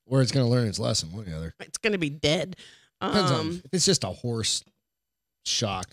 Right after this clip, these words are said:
Speaker 2: In
Speaker 1: whatever.
Speaker 2: advance of National Love Your Pet Day on February twentieth, the study of two thousand American dog owners examined all the ways respondents showed their love for their pooch and found that seventy-two percent said that they would gladly put themselves in harm's ways to save their dog. I'm pretty sure we'd fall in
Speaker 1: Yeah,
Speaker 2: that
Speaker 1: yeah, yeah,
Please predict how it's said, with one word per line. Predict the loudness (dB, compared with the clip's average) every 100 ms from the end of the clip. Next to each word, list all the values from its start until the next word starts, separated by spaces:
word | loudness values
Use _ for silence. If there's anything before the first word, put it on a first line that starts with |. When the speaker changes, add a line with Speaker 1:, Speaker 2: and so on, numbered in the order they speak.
| -12
Speaker 2:
In | -4
Speaker 1:
whatever. | 2 4
Speaker 2:
advance | 4 4 2
of | 0 2
National | 0 0 0 2
Love | 2 2
Your | 0
Pet | 0 -2 0
Day | 2 2 2
on | -2
February | -2 0 -2
twentieth, | -2 -4 -4 -4 -6
the | -4
study | -2 0 -2
of | -4
two | -4 -2
thousand | -2 -2 -4
American | -4 -4 -4
dog | -2 -2 -2
owners | -4 -2 -4
examined | -4 -2 -2 -4 -2
all | 0 0
the | 0
ways | 0 0 -2
respondents | -6 -4 -2 -2 -4
showed | -4 -2
their | -2
love | 0 -2 -4 -16 -20 _
for | -2
their | 0 0
pooch | -2 -2 -4
and | -4
found | -2 -2
that | 0
seventy-two | 0 0 -2 0 -2
percent | -2 0 0 0
said | -2
that | 0 0
they | 0
would | 0 -2
gladly | 2 2 2 -2
put | -4 -4
themselves | -4 -2 -2 -2
in | -2
harm's | -2 -2 -2
ways | -4
to | -6
save | -10 -10
their | -10
dog. | -12 -14 _ _ _ -4
I'm |
pretty | 0 2
sure | 2 0
we'd | -2
fall | -6 -2
in | 6
Speaker 1:
Yeah, | 6 8
Speaker 2:
that |
Speaker 1:
yeah, |
yeah, | 4